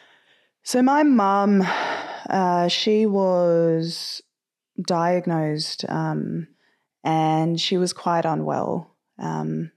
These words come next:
and she's still living with the diagnosis today, um, in quite an active state. Um, so I was raised by my dad,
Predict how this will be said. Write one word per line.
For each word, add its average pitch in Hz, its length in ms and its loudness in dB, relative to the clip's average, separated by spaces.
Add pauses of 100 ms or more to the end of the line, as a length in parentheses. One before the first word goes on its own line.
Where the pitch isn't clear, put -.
(180)
and 175 140 -2
she's 180 180 -4
still 175 280 -2
living 160 240 -4
with 151 100 -6
the - 80 -10
diagnosis 165 800 -6
today, - 580 -6 (200)
um, 156 340 -6
in 170 140 -6
quite 160 260 -6
an 160 100 -4
active 160 380 -8
state. - 440 -8 (1300)
Um, 180 460 2
so - 180 0
I 214 120 4
was 285 180 2
raised 330 220 2
by 311 100 2
my 294 160 4
dad, 196 420 2